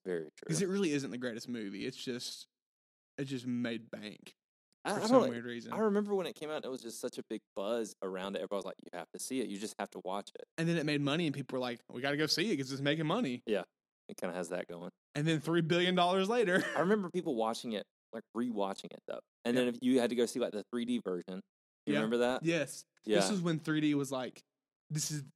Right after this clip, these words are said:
Speaker 2: gonna change your life, three D."
Speaker 1: Yeah.
Speaker 2: He's like, "If this is when they started to not just make three D effects, but they added depth into it." And that was the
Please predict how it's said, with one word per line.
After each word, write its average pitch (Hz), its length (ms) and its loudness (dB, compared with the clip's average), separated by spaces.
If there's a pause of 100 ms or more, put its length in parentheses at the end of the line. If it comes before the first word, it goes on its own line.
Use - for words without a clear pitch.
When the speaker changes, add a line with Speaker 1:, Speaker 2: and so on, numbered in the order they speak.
Speaker 2:
gonna 151 220 0
change 151 320 0
your 135 100 0
life, 127 380 0 (220)
three 131 200 -2
D." 104 240 -6 (220)
Speaker 1:
Yeah. 95 240 2
Speaker 2:
He's 156 120 0
like, 156 160 0
"If 160 160 0
this 175 180 0
is 190 60 2
when 180 140 2
they 160 100 2
started 151 420 -2
to 151 80 -4
not 147 180 0
just 139 140 -8
make 127 160 -4
three 135 240 -2
D 123 60 -2
effects, 139 460 -6
but 123 80 -10
they 120 120 -6
added 120 420 -8
depth - 320 -14
into 87 300 -10
it." - 120 -12
And 139 100 -4
that 120 100 -2
was 127 180 -4
the 117 240 -4